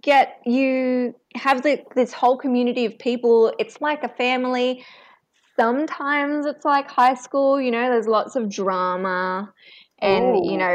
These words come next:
Speaker 1: so, certain guilds don't like, you know, like, the Jonsa people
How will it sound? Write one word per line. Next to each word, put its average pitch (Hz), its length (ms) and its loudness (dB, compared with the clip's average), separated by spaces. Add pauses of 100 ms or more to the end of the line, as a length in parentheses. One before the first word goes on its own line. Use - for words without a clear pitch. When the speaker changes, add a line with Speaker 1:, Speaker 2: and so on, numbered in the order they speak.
(120)
Speaker 1:
so, 196 340 -2
certain 202 720 0
guilds 190 640 0
don't 190 260 0
like, 185 340 0
you 214 80 -2
know, 190 140 0
like, 180 220 0
the 202 80 -2
Jonsa 202 680 -2
people 185 800 -4